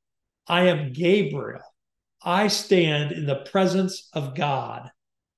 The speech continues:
and I have been sent to speak to you and to tell you this good news. And now you will be silent and not able to speak until the day this happens, because you did not believe my words, which will come true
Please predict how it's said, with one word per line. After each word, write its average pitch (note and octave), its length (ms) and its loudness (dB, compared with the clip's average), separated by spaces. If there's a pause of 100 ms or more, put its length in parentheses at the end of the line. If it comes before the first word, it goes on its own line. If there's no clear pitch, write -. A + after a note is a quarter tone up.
(200)
and F3+ 100 2
I F3+ 60 6
have E3+ 160 4
been E3+ 140 4
sent A3+ 400 -2
to F#3 100 -2
speak A#3 400 -2
to F3 80 -2
you C#3+ 260 0
and E3 200 2
to D3+ 120 -10
tell A3 300 0
you D3 200 2
this D#3+ 240 -2
good F3 220 2
news. D#3 600 0 (580)
And C3+ 220 -2
now C#3 580 2 (920)
you E3+ 200 4
will F#3+ 180 8
be F#3+ 120 4
silent C#3+ 640 -2
and D3 80 -8
not D#3+ 200 4
able E3 260 2
to D#3+ 80 0
speak - 400 -2
until D3 280 -2
the C3+ 100 -2
day D3+ 260 2
this D#3+ 240 -2
happens, C3 600 -10 (280)
because D3+ 320 2
you D3 120 -2
did F#3 220 2
not F#3 240 0
believe D#3+ 340 0
my D3 240 -4
words, C3+ 600 -6 (280)
which D3+ 220 2
will C#3+ 200 2
come C3+ 260 -2
true F3 560 4